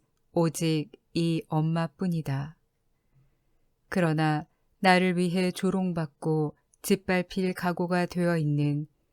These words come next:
겸손하고 용감한 사제들이 내게 필요하다. 조롱받고 짓밟히는 그 겸손한 사제들과 더불어 내가 직접 이룩할 군대를 통해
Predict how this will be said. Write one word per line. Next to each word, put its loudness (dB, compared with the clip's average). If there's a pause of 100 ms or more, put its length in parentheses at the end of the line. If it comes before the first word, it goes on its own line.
(360)
겸손하고 0 (180)
용감한 2
사제들이 -2 (100)
내게 0
필요하다. -4 (1400)
조롱받고 0
짓밟히는 0
그 0
겸손한 -2
사제들과 -2
더불어 -2 (680)
내가 4
직접 -2 (100)
이룩할 0
군대를 0
통해 -2